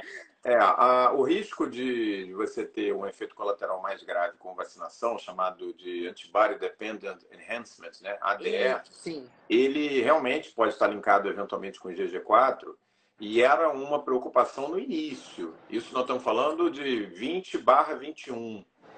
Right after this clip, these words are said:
Speaker 1: Não hoje, em dois mil e vinte e três, não é uma realidade. Na verdade,
Speaker 2: Tá.
Speaker 1: A D E, né, a Antibody, Antibody Dependent Enhancement, é uma coisa que
Speaker 2: Uhum.
Speaker 1: basicamente você vê, é, restrito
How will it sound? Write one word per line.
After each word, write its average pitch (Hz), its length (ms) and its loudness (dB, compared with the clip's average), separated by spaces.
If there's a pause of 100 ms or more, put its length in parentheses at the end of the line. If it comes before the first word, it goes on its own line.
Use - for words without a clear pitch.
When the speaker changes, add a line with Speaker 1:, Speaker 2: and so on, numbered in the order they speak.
Speaker 1:
Não 196 300 4
hoje, 107 720 0 (120)
em 101 200 -8
dois 95 200 -2
mil 113 140 -2
e 107 40 0
vinte 98 260 -10
e - 40 -20
três, 123 640 -2 (240)
não 123 240 2
é 113 120 6
uma 143 180 4
realidade. 156 580 4 (300)
Na 117 80 0
verdade, 139 680 4
Speaker 2:
Tá. 117 180 4
Speaker 1:
A - 20 6
D 127 140 0
E, 123 460 4 (300)
né, 120 220 -2
a 92 340 0
Antibody, 107 520 0
Antibody 107 480 0
Dependent 104 480 -6
Enhancement, 120 500 -6
é 135 40 -2
uma 131 160 0
coisa 139 320 -2
que 170 120 -8
Speaker 2:
Uhum. 220 240 -12
Speaker 1:
basicamente 156 880 0
você 151 340 -8
vê, 120 280 -4 (300)
é, 101 280 2
restrito 127 760 -4